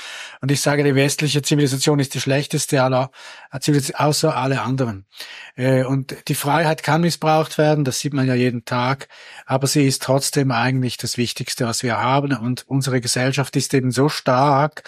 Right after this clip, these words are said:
und so gut und eigentlich unsere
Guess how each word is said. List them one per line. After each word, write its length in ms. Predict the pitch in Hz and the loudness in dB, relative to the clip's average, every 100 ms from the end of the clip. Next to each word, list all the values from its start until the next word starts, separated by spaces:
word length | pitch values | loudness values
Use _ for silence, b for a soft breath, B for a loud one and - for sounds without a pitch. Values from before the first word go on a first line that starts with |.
| B B B | B B B
und 160 | - 131 | -6 -2
so 220 | - 160 | 2 2
gut 380 | 143 170 170 180 | 4 4 4 4
und 320 | 151 139 - | 2 0 0
eigentlich 320 | 139 143 131 | 0 0 -2
unsere 580 | - 143 139 131 127 123 | -2 0 2 4 4 2